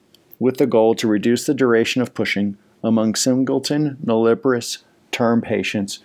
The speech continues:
admitted for planned vaginal birth. This was conducted between two thousand seventeen and two thousand eighteen. The investigators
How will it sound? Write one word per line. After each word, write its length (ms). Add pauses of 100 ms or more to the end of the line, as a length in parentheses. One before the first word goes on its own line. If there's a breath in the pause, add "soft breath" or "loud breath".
(260 soft breath)
admitted 480
for 200
planned 520
vaginal 420
birth. 320 (500 loud breath)
This 160
was 120
conducted 540
between 320
two 160
thousand 320
seventeen 640
and 160
two 120
thousand 360
eighteen. 500 (380 soft breath)
The 80
investigators 880